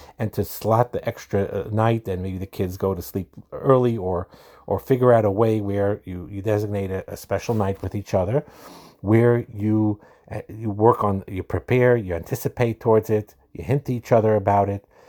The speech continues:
and enjoy that very, very much with each other.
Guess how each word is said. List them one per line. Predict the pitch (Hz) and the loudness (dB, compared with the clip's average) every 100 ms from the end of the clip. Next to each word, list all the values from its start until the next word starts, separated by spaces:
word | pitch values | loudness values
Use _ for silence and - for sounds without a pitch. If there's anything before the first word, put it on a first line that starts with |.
| - _ - | -20 _ -6
and | - 107 107 107 98 _ _ _ _ _ _ _ _ _ _ _ _ - | 0 2 2 -4 -8 _ _ _ _ _ _ _ _ _ _ _ _ -6
enjoy | 110 104 117 120 | -4 2 6 6
that | 107 101 | 6 2
very, | 104 104 101 | 2 0 0
very | 95 95 | -2 -2
much | 98 98 - | -2 -4 -6
with | 95 90 | -12 -12
each | 85 - | -10 -6
other. | 69 - | -6 -6